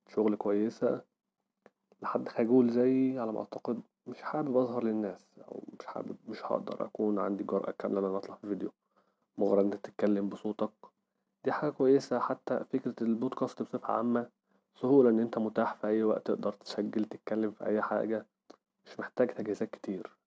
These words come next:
الموضوع سهل. قبل ما أتخرج كنت كاتب ورقة بكذا حاجة نفسي أعملها قبل سن معين،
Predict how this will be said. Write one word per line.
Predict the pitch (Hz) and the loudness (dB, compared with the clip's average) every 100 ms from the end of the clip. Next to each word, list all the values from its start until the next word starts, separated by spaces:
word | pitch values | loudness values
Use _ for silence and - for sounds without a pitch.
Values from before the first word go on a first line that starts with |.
| _ _ | _ _
الموضوع | 110 101 107 110 | 2 2 2 -2
سهل. | - - - - _ _ _ _ _ _ _ _ _ _ _ _ - - _ _ _ _ | -4 -12 -14 -20 _ _ _ _ _ _ _ _ _ _ _ _ -20 -20 _ _ _ _
قبل | - 113 | 2 4
ما | 101 | 4
أتخرج | - 107 113 107 | 4 4 6 0
كنت | - - | -4 -12
كاتب | - 104 107 98 | -4 -4 -2 0
ورقة | 98 101 - 98 95 101 _ | 0 0 -2 -4 -6 -10 _
بكذا | 95 92 92 95 101 - 104 98 | -8 -6 -6 -8 -10 -8 -6 -4
حاجة | - 98 98 | -2 -2 -2
نفسي | 98 95 - | -4 -4 -6
أعملها | 98 92 101 104 - | -6 -4 -4 -4 -4
قبل | 104 - | -6 -8
سن | - 101 | -4 -4
معين، | 92 92 92 104 | -2 -4 -4 -6